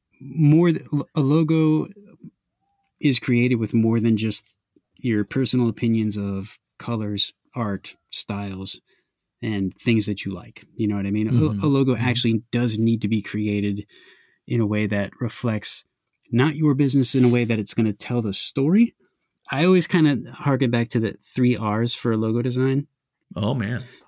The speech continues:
Speaker 1: Readable, recognized, and remembered.
Speaker 2: There we
Speaker 1: Now
Speaker 2: go. I like that. That's nice.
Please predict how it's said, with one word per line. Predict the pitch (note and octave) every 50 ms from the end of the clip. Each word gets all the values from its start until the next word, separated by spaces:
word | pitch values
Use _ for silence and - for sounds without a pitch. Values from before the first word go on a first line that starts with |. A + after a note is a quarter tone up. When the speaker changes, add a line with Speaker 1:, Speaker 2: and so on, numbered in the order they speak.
| -
Speaker 1:
Readable, | A#2 A2+ A#2 B2+ C#3 D#3 C#3+ D3 D3+ D#3 D3+ _ _ _ _ _ _ _ _ _
recognized, | - A2+ A2 A2 A#2 A#2 B2+ A#2 A#2 A#2+ A#2+ A#2 A#2 A#2 A2+ - - - - _ _ _ -
and | A2+ G#2 G2
remembered. | G2 G2 F#2+ F#2 E2+ F2 F#2+ F#2+ G#2+ - _ _ _ _ _ _ _ _ _ _ _ _ _ _ _ _ _ -
Speaker 2:
There | A2+ A#2 A2+
we | A2+
Speaker 1:
Now | G2 F#2
Speaker 2:
go. | G2 F#2+ F#2+ G2 A2+
I | - A#2
like | A#2+ A2+ B2 - -
that. | G2+ F2+ F2 F#2 G2
That's | A#2 A#2+ -
nice. | A2+ G#2 G#2+ G2 -